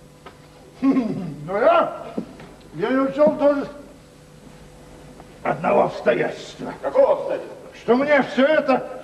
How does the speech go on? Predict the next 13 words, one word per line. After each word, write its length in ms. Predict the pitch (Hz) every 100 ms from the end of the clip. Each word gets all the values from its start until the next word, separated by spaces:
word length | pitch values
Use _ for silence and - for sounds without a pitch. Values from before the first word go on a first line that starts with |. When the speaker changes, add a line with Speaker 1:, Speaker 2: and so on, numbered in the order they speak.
| -
Speaker 1:
самому 560 | - 269 294 294 294
понравится. 960 | - - 247 - 254 - - 440 - 427 392 427 427 - 359 330 - - - - - - - - - - - - - -
Клянусь 540 | 294 320 330 302 165 -
тебе, 300 | 220 165 - - - - - - - - - - - -
за 160 | 415
всю 280 | - - 381
мою 300 | 311 269 254
жизнь 340 | 233 415 427 277
я 120 | 262
ни 80 | 254
разу 260 | 269 277
не 160 | 247 240
был 220 | 247 233